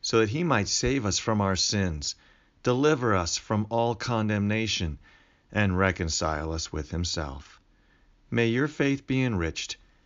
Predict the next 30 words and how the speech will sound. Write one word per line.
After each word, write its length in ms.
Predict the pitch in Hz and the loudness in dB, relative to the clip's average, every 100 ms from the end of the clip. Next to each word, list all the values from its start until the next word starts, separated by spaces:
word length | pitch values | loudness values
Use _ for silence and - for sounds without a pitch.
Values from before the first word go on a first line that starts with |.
| _ | _
and 240 | - 113 117 | -2 0 2
may 160 | 117 | 2
it 160 | 127 98 | 0 0
be 380 | 90 76 73 - - | -2 -2 -6 -12 -10
in 220 | - 95 98 | -2 -2 -2
Christ 400 | 78 71 67 76 | -4 -6 -8 -6
alone. 480 | 85 95 90 73 71 _ _ _ - - - - - - _ _ _ _ _ _ | -2 0 -2 -4 -10 _ _ _ -20 -20 -20 -20 -20 -20 _ _ _ _ _ _
There 180 | - 127 | 2 4
is 160 | 135 127 | 4 4
always 460 | 131 165 180 170 | 4 4 4 4
the 100 | 165 | 4
danger 560 | 131 120 117 113 104 120 | 2 4 4 4 2 2
that 180 | 104 92 | 2 2
we 160 | 107 | 2
may 220 | 101 98 95 | 2 2 0
just 440 | 85 113 147 - | 2 2 2 -2
do 160 | 127 110 | 0 2
the 120 | 98 | 2
work 400 | 87 104 110 110 | 2 2 0 -2
for 180 | - 92 | -6 -4
the 140 | 78 | -4
sake 460 | - 101 101 107 - | -4 0 0 -2 -2
of 240 | 92 92 | -2 0
the 100 | 90 | 0
work. 560 | 90 85 87 80 - - _ _ - - _ _ _ _ | 0 0 -2 -2 -8 -18 _ _ -20 -20 _ _ _ _
This 180 | - 127 | 0 4
is 140 | 143 | 4
where 180 | 110 113 | 4 2
the 140 | 101 90 | 4 2
respect 760 | 85 - - 98 95 - - | 0 -2 0 0 0 -2 -10